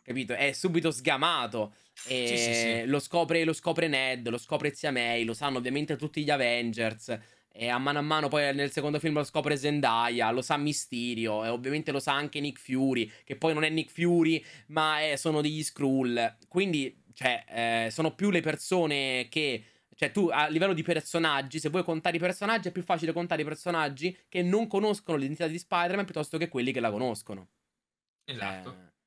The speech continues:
Speaker 1: è quella la, la cosa. Poi vabbè, lo scopre tutto il mondo, chiaramente, quella è un'altra.
Speaker 2: Io spero comunque di vedere New York. New York, eh, voglio più New York.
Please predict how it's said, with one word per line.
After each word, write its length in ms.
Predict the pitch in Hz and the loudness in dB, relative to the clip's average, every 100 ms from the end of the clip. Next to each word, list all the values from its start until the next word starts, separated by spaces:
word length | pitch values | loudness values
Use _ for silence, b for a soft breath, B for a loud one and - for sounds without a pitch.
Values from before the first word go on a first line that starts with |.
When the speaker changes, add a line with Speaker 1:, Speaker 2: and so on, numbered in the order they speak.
| _ | _
Speaker 1:
è 120 | 113 | -4
quella 500 | 160 143 113 107 101 | 0 2 2 2 2
la, 200 | 104 101 | 0 -2
la 100 | 110 | -4
cosa. 180 | 110 104 | -6 -4
Poi 140 | 147 | -2
vabbè, 180 | 139 110 | 0 -2
lo 80 | 95 | -4
scopre 280 | - 131 127 | -4 -4 -2
tutto 180 | 123 190 | -2 -2
il 80 | |
mondo, 380 | 151 113 131 104 | -2 -2 -2 -4
chiaramente, 540 | 107 160 107 107 101 90 | -2 -2 -2 -4 -8 -14
quella 180 | 92 - | -18 -20
è 60 | _ _ _ _ _ 110 | _ _ _ _ _ -6
un'altra. 540 | 101 101 90 92 90 90 | -4 -6 -12 -18 -12 -4
Speaker 2:
Io 500 | 160 190 190 180 - | 0 2 2 0 -4
spero 440 | - - 165 160 | -10 -4 -2 -2
comunque 240 | 151 160 151 | -4 -6 -6
di 40 | |
vedere 280 | 139 135 135 | -4 -4 -4
New 160 | 127 120 | -6 -6
York. 500 | 117 104 107 - - | -6 -8 -12 -20 -18
New 140 | 127 127 | -12 -8
York, 420 | 135 143 139 - | -6 -6 -6 -8
eh, 520 | 131 127 123 120 120 120 | -6 -2 -2 -2 -6 -6
voglio 300 | 139 139 127 | -8 -6 -8
più 120 | 127 | -10
New 100 | 127 | -8
York. 480 | 117 107 110 - | -8 -10 -14 -20